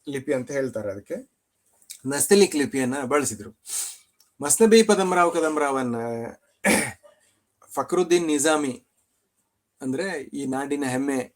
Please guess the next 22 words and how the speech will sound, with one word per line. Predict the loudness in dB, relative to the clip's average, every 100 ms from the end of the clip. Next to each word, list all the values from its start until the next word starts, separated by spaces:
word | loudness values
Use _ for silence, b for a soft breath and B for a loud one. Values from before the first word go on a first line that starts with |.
| -8
ಆಗಿರುವ | -4 -2 0 0
ನಿಜಾಮಿ | -2 -4 -2 -2 -4 -8 _ -10
ಅಂತ | -8 -8
ಅದರ | -10 -8 -6 -6
ಅರ್ಥ, | -8 -10 -10 -14 _ _ -4
ಅವರು | -4 -2
ಬರೆದಿದ್ದದು. | -2 -2 -6 -8 -10 -12 -16 _ B B B B B _ -2
ಯಾ | 0
ಶಫಿ | 2 4 4
ಅಲ್ವರ | 6 6 4
ಅನ್ನು | 2 0
ಬರೆದಿದ್ದು | -2 -2 -4
ಹಜರತ್ | -4 -4 -4
ಇಶ್ಕಿ | -4 -4 -2
ಅವರು. | -2 -4 -12 -16 _ _ _ -4
ಇವರೆಲ್ಲ | 2 4 4 2 0 -2 -8 b b b _ -4
ತಮ್ಮ | -2 2
ಕಾಲದಲ್ಲಿ | 2 2 2 2 -2 -4
ಪ್ರಚಲಿತವಾಗಿದ್ದ | -4 0 0 2 2 0 -2 -6 -6
ನಸ್ತಲಿಕ್ | -4 0 2 4 2 2 -2 -2 -2 0 -4 -8 -12 -20 _ _ -6
ಲಿಪಿಯನ್ನ | -4 0 0 0 -2
ಬಳಸಿದ್ರು. | -2 -2 -2 -10 -16 -20